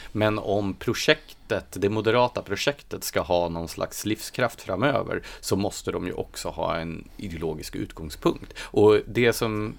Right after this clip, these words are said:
talar för dem, det är ju att, eh, det är en ideologisk utgångspunkt som allt fler verkar efterfråga. Om man tittar då på, eh, att väljarna med allt mer definierar sig själva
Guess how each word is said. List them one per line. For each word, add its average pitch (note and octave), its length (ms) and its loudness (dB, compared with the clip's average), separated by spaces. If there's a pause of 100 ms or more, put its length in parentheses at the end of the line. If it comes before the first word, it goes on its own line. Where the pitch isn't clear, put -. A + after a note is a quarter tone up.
talar G#2+ 260 6
för - 380 8
dem, G2 360 -2 (380)
det A2+ 220 4
är F2+ 140 2
ju E2+ 260 -2
att, - 520 -4
eh, E2+ 100 2
det F2 260 2
är F#2 200 2
en F2+ 140 -4
ideologisk F2 640 -4 (140)
utgångspunkt F2 600 -6
som E2+ 300 -6
allt A#2+ 280 6
fler F2+ 280 -4
verkar E2 280 -2
efterfråga. B2 720 -2
Om - 120 -4
man F#2 120 -2
tittar - 300 -6
då E2 160 -4
på, E2 220 -4 (300)
eh, E2+ 260 -2
att F2 140 -4
väljarna F2+ 560 2
med F#2+ 320 0
allt A#2+ 300 4
mer F2+ 220 -2
definierar E2 580 -6
sig - 180 -6
själva E2 360 -4